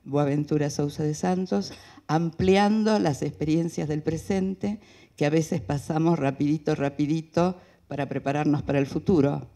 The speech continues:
Pero bueno, bebamos más de las experiencias del presente en las que todos estamos inmersos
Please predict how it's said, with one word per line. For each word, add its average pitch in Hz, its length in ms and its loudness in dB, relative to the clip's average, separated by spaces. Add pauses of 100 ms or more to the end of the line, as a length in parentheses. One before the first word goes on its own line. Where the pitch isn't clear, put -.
(120)
Pero 151 180 -4
bueno, 139 380 0 (340)
bebamos 170 540 4
más 175 480 0
de 151 160 0
las 143 180 -6
experiencias 151 640 0
del 131 140 0
presente 165 840 -2 (320)
en 156 180 2
las 143 140 -4
que 156 140 -2
todos 196 300 2
estamos 175 460 -2
inmersos 175 800 0